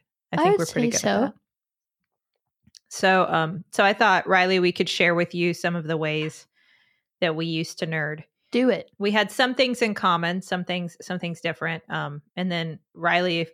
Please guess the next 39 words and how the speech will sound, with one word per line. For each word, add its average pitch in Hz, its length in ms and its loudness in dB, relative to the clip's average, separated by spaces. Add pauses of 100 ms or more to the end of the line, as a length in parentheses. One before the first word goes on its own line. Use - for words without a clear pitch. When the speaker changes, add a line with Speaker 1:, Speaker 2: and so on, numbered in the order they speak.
Speaker 1:
I 190 80 4
don't 202 140 2
know 190 80 2
if 202 100 -2
we'll 180 100 0
get 175 160 0
you 180 120 -2
to 185 140 0
admit 180 340 -2
to - 100 -10
any, 170 420 -2 (800)
any 190 220 4
nerdy 165 340 -2
things. 156 540 -8 (220)
Speaker 2:
We'll 220 180 -2
wait 233 200 2
and 285 140 -6
see. 381 500 4 (300)
Speaker 1:
I 277 80 4
think 392 340 -4
one 330 380 2
easy 254 340 0
thing 208 300 0
that 196 240 -4
w-, 185 240 -4
that 196 240 0
united 190 640 0 (160)
all 196 260 4
of 170 100 -4
us, 165 520 -4 (160)
um, 165 420 -4 (380)
is 196 160 -2
probably, 208 720 2 (840)
unfortunately, 247 1080 2
is 240 100 -6
it 277 140 -2
still 392 240 0
considered 302 640 -2
nerdy? 208 540 0